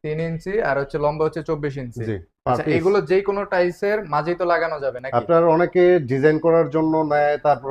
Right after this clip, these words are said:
Speaker 2: হচ্ছে আপনার সানসেটের উপরে বা ওয়ালের উপরে একটা টাইলস লাগিয়ে দেখেছে, কিছু অংশ ফাঁকা থাকে,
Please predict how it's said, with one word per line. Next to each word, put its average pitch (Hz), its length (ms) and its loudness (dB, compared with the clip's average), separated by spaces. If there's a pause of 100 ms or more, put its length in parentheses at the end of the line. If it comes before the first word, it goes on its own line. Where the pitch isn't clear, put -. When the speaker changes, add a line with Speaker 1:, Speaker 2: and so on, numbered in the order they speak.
Speaker 2:
হচ্ছে 131 220 -4
আপনার 135 260 0
সানসেটের 131 540 0
উপরে 131 300 2
বা 127 160 4
ওয়ালের 123 360 4
উপরে 123 600 0
একটা 131 200 -4
টাইলস 117 240 2
লাগিয়ে 127 240 0
দেখেছে, 123 260 -2
কিছু 120 300 -2
অংশ 127 200 -2 (540)
ফাঁকা 135 220 -2
থাকে, 107 320 -6